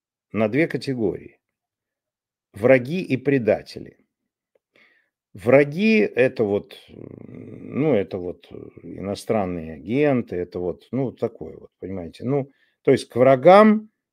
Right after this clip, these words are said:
э, даже нет, иностранные агенты нет, не со-, не совсем так. Э, враги — это вот, ну, вот было «Эхо Москвы». Вот мы были внутри России, у нас было другое мнение,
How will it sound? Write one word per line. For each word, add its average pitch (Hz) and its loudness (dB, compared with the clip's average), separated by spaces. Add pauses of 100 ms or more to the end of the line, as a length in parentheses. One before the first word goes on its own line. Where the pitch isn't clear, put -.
(480)
э, 107 2
даже 160 4
нет, 190 2
иностранные 135 0
агенты 123 -4
нет, 117 -4
не 107 -6
со-, 120 -4
не 120 -2
совсем 113 -4
так. 76 -12 (1040)
Э, 98 -2
враги — 156 0
это 202 4
вот, 156 2
ну, 147 -2
вот 107 -2
было 113 2
«Эхо 147 0
Москвы». 107 -8 (600)
Вот - -14 (520)
мы 139 0
были 101 -4
внутри 110 -4
России, 110 -6
у 151 0
нас 117 -2
было 101 -4
другое 101 -6
мнение, 95 -8